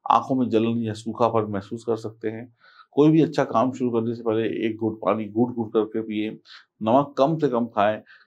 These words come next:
खाने से पहले अपने भोजन का एक हिस्सा गाय के लिए निकालें। रात में अपने गैस के पानी को दूध से बुझाएं। हरिवंश पुराण का छंद पढ़ें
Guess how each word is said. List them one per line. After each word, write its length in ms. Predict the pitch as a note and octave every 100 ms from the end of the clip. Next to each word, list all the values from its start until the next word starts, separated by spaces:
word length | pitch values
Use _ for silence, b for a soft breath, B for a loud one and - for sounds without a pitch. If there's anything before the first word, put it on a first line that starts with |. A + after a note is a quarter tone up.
| -
खाने 320 | - B2 D#3+
से 100 | D3
पहले 220 | B2+ A#2+
अपने 260 | A2+ - B2
भोजन 360 | G#2 G#2+ A#2 A2+
का 100 | G#2+
एक 180 | C3 B2
हिस्सा 240 | A2 A#2
गाय 280 | G#2 G#2+ C3
के 100 | B2+
लिए 120 | B2
निकालें। 460 | A#2 G#2 G#2 A2 A2+ b b b _ A2
रात 240 | A2+ C3
में 200 | C#3+ C#3
अपने 280 | B2 - A#2+
गैस 400 | G#2+ A2+ B2+ B2+
के 140 | - B2
पानी 340 | - G#2+ A#2
को 140 | A2+
दूध 220 | G2+ A#2+ B2
से 160 | B2+
बुझाएं। 540 | G#2+ G2+ B2 A#2 G#2+ A2 _ B B B _
हरिवंश 380 | A2 A#2+ C#3 D#3
पुराण 300 | D3+ A#2 A#2+
का 180 | B2+ A2+
छंद 260 | - C3 B2+
पढ़ें 380 | G#2 G#2 G#2+